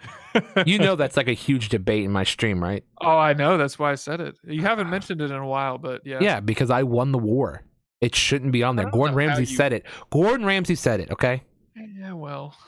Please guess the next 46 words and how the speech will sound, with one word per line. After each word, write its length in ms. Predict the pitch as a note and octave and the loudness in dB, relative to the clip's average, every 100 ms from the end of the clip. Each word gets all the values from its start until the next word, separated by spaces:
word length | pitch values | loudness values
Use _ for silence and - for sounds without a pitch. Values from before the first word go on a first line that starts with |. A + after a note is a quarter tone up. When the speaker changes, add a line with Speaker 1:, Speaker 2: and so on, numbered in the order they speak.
| _ - | _ -20
Speaker 2:
you 140 | E3 - | -20 -18
know, 140 | E3+ E3+ _ | -20 -20 _
Gordon 240 | G#3+ A3+ | -10 -8
Ramsay 280 | D3+ D3+ C#3 | -8 -8 -10
says 200 | C3+ C#3 | -12 -12
a 40 | C3+ | -10
lot 180 | B2+ B2+ | -8 -8
of 60 | |
things. 240 | B2+ B2 - | -10 -14 -10
He's 180 | G#3+ | -10
worth 260 | F#3 F#3 F3 | -6 -8 -8
respecting, 680 | C#3+ - - - - D#3 C#3+ | -12 -12 -12 -12 -16 -20 -16
but 220 | - - _ _ _ - | -14 -14 _ _ _ -20
I 100 | D#3+ | -20
don't 120 | - | -16
know. 140 | - C#3+ _ _ _ _ _ _ _ _ | -16 -18 _ _ _ _ _ _ _ _
Palates 380 | - F3 D3+ - | 0 0 0 -2
are 160 | C3 C3 | 0 0
all 140 | B2+ | 0
about 280 | B2+ A#2+ - | -4 -8 -8
preference 460 | - - - D#3 | -12 -12 -14 -16
anyways, 420 | - - - C#3+ D3+ | -18 -16 -16 -16 -18
so 320 | - - D3+ _ _ _ _ - | -16 -16 -16 _ _ _ _ -2
Speaker 1:
Putting 160 | D#3+ | -2
Speaker 2:
you're 100 | E3+ | 0
allowed 80 | F3 | 0
to 20 | |
be 140 | C#3 B2 | 2 2
Speaker 1:
pineapple. 320 | A#2 - G#2+ | 0 0 -2
Speaker 2:
different. 300 | G2+ - C#3+ - | -4 -14 -12 0
Speaker 1:
I 100 | D#3 | 0
wanna 180 | G#3 | 2
see 140 | E3 D#3 | 0 0
you 140 | C3+ B2+ | 2 2
eat 120 | B2+ - | 0 -2
pineapple 440 | - A#2+ A2+ G#2+ A2 | 0 2 2 2 0
with 100 | F#2+ | 2
marinara 440 | G#2+ G#2 G2+ F2+ | 2 2 2 0
sauce 300 | - E2+ E2+ | 0 -2 -2
on 120 | F2 | -4
it. 80 | F2+ | -2
That's 180 | G#2+ C3+ | -2 0
what 80 | B2 | 0
I 60 | |
wanna 220 | G2+ G2 F2+ | 0 0 -2
see. 300 | - E2+ | -4 -8